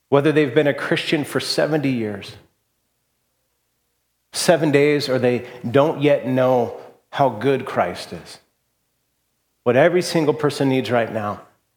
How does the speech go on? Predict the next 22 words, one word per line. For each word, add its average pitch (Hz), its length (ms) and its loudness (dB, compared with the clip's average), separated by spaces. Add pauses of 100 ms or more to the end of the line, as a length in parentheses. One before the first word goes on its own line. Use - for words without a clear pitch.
(520)
in 127 80 4
our 113 100 4
songs, 151 640 2
our 107 160 0
conversations, 135 1040 0
in 107 300 -4
communion, 147 840 2
during 143 360 2
this 110 220 -4
sermon, 151 640 2 (560)
and 120 120 0
throughout 143 340 4
this 143 180 -2
week 135 160 0
is 120 160 -2
that 120 80 0
Jesus 127 480 -2
Christ 131 400 -2
would 117 100 -8
be 120 80 0
lifted 110 400 -6
high, - 380 -8